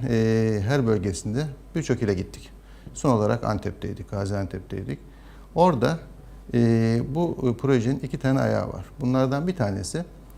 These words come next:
o bölgedeki çalışan hekimlerle beraber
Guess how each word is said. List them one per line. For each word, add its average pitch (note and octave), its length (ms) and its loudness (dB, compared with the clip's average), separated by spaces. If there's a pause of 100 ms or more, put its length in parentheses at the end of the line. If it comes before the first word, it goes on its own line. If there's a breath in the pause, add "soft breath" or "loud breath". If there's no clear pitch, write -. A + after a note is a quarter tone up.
(380 loud breath)
o E3 140 4
bölgedeki C#3 380 6
çalışan C3+ 340 -2
hekimlerle C3 520 6
beraber A2+ 580 4